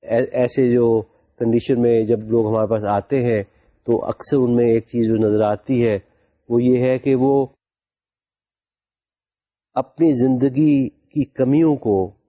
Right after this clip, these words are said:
یا کن-، یا جو پرابلمز کو وہ ایٹریبیوٹ کرتے ہیں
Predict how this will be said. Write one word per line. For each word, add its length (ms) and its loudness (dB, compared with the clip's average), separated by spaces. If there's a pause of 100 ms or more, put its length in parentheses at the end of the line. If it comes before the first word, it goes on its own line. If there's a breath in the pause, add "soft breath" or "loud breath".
یا 140 -2
کن-، 240 -2
یا 200 2
جو 140 2
پرابلمز 600 -2
کو 280 0 (500)
وہ 140 0
ایٹریبیوٹ 520 0
کرتے 420 -2
ہیں 180 0